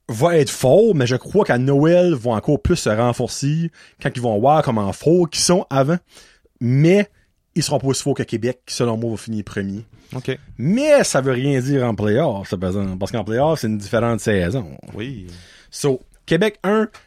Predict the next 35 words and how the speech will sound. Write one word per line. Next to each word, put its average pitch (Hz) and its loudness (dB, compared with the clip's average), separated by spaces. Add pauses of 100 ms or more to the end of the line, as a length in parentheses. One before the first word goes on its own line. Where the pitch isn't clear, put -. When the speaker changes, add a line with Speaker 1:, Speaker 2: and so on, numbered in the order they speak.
Speaker 1:
Titan 196 0
deux, 165 2 (100)
Blainville 156 2
trois, 160 0 (240)
Saint-Jean 151 -2
quatre, - -6
Shawinigan 127 -4
cinq. - -16 (680)
Bon. 120 0 (1040)
Saison 147 0
quatre 156 -2
est 143 2
finie, 151 0
mesdames 113 0
et 104 -2
messieurs. 110 -6 (640)
Saison 143 0
cinq, 185 2
garde, 156 0 (140)
suivez-nous 220 2
encore. 190 0
On 104 -2
va 120 2
être 151 2
encore 196 2
autant 208 2
entertainant, 156 0
juste 170 -6
qu'il 123 -6
y 107 -4
aura 110 0
beaucoup 127 -6
plus 175 2
de 135 2
Titans. - -6